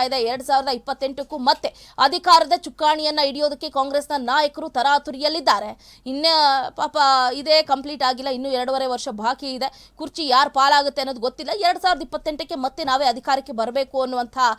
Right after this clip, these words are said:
ಆಸೆ ಹೊಂದಿದ್ದಾರೆ. ಇನ್ನ ಐದು ವರ್ಷ, ಹತ್ತು ವರ್ಷ ಸಿ ಎಂ ಅನ್ನೋ ಮೂಲಕ ಹೈಕಮಾಂಡ್ ಮಾತು ಅಂತಿಮ. ನೋಡಿ, ಐದು ವರ್ಷ ಸಿ ಎಂ, ಹತ್ತು ವರ್ಷ ಸಿ ಎಂ ಅನ್ನುವಂಥ ಮಾತು ಬೇಡ. ಅದರ, ಆ, ಜೊತೆ ಜೊತೆಯಲ್ಲೇ ನಾವೇನ್ ಕೆಲ್ಸ ಮಾಡ್ಬೇಕು ಅದನ್ನ ಮಾಡೋಣ.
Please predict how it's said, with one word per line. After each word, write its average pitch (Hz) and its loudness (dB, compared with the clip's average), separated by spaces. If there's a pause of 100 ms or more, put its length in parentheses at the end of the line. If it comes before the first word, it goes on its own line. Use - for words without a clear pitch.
(260)
ಆಸೆ 349 4
ಹೊಂದಿದ್ದಾರೆ. 262 -4 (340)
ಇನ್ನ 494 -2 (640)
ಐದು 415 4
ವರ್ಷ, 381 6
ಹತ್ತು 339 -2
ವರ್ಷ 349 2 (160)
ಸಿ 320 -10
ಎಂ 320 -4
ಅನ್ನೋ 302 -4
ಮೂಲಕ 277 -4 (360)
ಹೈಕಮಾಂಡ್ 359 0
ಮಾತು 294 -2
ಅಂತಿಮ. 269 -6 (600)
ನೋಡಿ, 302 -4
ಐದು 277 4
ವರ್ಷ 294 -2 (120)
ಸಿ 285 -10
ಎಂ, 285 -2
ಹತ್ತು 269 -6
ವರ್ಷ 277 -6
ಸಿ 277 -12
ಎಂ 277 -4
ಅನ್ನುವಂಥ 262 -6
ಮಾತು 247 -2
ಬೇಡ. 254 0 (460)
ಅದರ, 262 2 (720)
ಆ, 269 -2
ಜೊತೆ 349 4
ಜೊತೆಯಲ್ಲೇ 370 0
ನಾವೇನ್ 330 0
ಕೆಲ್ಸ 302 0
ಮಾಡ್ಬೇಕು 277 -2
ಅದನ್ನ 277 -4
ಮಾಡೋಣ. 247 -2